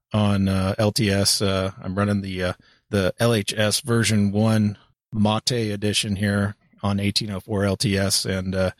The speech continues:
it, uh, installed perfectly without any issues and runs nicely.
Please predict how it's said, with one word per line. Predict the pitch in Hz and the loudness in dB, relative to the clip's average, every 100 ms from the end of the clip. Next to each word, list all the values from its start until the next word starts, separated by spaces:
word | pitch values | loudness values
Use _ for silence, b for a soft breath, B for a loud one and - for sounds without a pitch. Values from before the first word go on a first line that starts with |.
| b b | b b
it, | b 101 - | b -2 0
uh, | |
installed | 92 95 - 104 98 | 0 0 0 0 -2
perfectly | - 123 - - 110 107 | -2 -2 -2 -2 0 -2
without | 98 107 | -2 -2
any | 104 98 123 | -2 0 0
issues | 151 170 160 - _ _ - | 2 0 -2 -6 _ _ -4
and | 117 120 120 | 0 2 4
runs | 123 127 113 | 4 2 2
nicely. | 113 104 - 95 | 2 0 0 -4